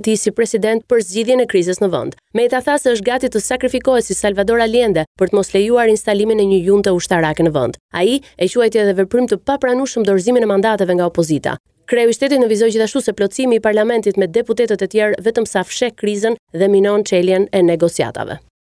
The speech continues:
Kryetari i Partisë Demokratike Lulzim Basha dhe tre përfaqësues të tjerë të kësaj partie janë përgjigjur negativisht thirrjes së prokurorisë për t'u paraqitur pranë saj në kuadër të hetimit për fondet e lobimit në Shtetet e Bashkuara. Përmes një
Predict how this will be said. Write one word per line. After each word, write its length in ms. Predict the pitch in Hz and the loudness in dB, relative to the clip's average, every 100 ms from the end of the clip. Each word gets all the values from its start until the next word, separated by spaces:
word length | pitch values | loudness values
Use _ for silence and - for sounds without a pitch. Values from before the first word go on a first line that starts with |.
| _ _ _ _ _ _ | _ _ _ _ _ _
Kryetari 320 | 311 311 330 | -2 0 0
i 40 | 285 | 0
Partisë 220 | 269 262 | -2 0
Demokratike 340 | 269 254 262 240 | 0 0 0 2
Lulzim 300 | 233 220 240 | 2 2 0
Basha 300 | 247 254 226 | 0 0 0
dhe 60 | 202 | 0
tre 140 | 247 | 0
përfaqësues 460 | 240 214 208 240 226 | -2 -2 -2 0 0
të 80 | 202 - | -2 -2
tjerë 180 | 220 | -2
të 80 | 190 | -2
kësaj 180 | - 220 208 | -2 -2 -2
partie 300 | 190 220 214 | -2 2 2
janë 180 | 214 214 | 2 2
përgjigjur 380 | 202 196 226 208 | 0 0 2 4
negativisht 480 | 240 247 214 220 - 240 | 4 0 -2 -4 -4 -2
thirrjes 260 | 240 233 | 0 0
së 80 | 196 - | -2 -2
prokurorisë 560 | 240 233 208 214 208 | 0 2 2 2 -2
për 140 | 247 233 | -4 -2
t'u 80 | 214 | 0
paraqitur 400 | 202 202 214 180 | 0 0 0 0
pranë 180 | 185 185 | 0 -2
saj 140 | 214 214 | -2 0
në 80 | 196 | 0
kuadër 400 | 180 208 226 240 | 2 0 0 0
të 80 | 220 | 0
hetimit 400 | 208 202 202 196 | 0 2 0 2
për 140 | 202 - | 0 -2
fondet 320 | 208 226 208 | -2 -2 0
e 60 | 196 | 0
lobimit 420 | 175 170 175 - - | 2 2 2 0 -2
në 80 | 240 | -2
Shtetet 240 | - 196 185 | 0 0 0
e 80 | |
Bashkuara. 540 | 151 - - 135 135 151 _ - | 0 -4 -2 0 0 -4 _ -2
Përmes 320 | 269 277 | 0 2
një 80 | 285 | 0